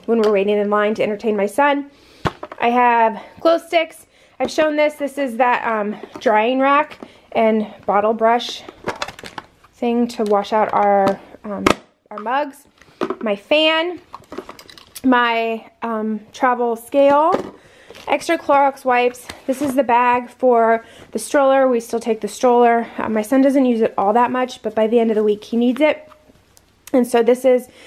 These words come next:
to keep the stroller together and clean on the airplane. Okay, this is my brush. It wouldn't fit in my toiletry thing. I'm gonna show you this and I'll show you my toiletries last. I have, this is from Pixie Dust Wearables. It's a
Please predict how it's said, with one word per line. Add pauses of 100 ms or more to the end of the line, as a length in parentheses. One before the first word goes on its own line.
(200)
to
keep
the
stroller
together
and
clean
on
the
airplane.
Okay,
this
is
my
brush.
It
wouldn't
fit
in
my
toiletry
thing.
I'm
gonna
show
you
this
and
I'll
show
you
my
toiletries
last. (500)
I
have,
this
is
from
Pixie
Dust
Wearables.
It's
a